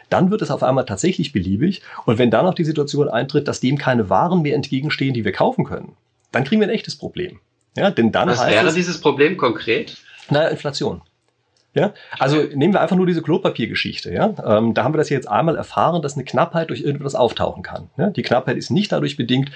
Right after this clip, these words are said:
Speaker 1: dass zu wenig produziert wurde, sondern dadurch, dass im Augenblick die ganzen Transportsachen nicht hinterherkommen. Aber wir sehen, wozu das führt.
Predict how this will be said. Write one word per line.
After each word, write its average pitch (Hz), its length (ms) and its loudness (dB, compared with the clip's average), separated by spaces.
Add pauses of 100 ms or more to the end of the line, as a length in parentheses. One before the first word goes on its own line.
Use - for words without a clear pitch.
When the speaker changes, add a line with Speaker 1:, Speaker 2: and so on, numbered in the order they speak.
(140)
Speaker 1:
dass - 140 0
zu 127 160 2
wenig 135 220 4
produziert 143 500 4
wurde, 196 220 4
sondern 139 180 4
dadurch, 117 200 2
dass 110 120 -2
im 113 60 0
Augenblick 120 320 0
die 120 60 0
ganzen 117 260 0
Transportsachen - 600 0
nicht 90 100 -8
hinterherkommen. 98 640 -2 (260)
Aber 139 220 0
wir 139 100 2
sehen, 135 300 0
wozu 175 200 -2
das 123 140 -6
führt. - 300 0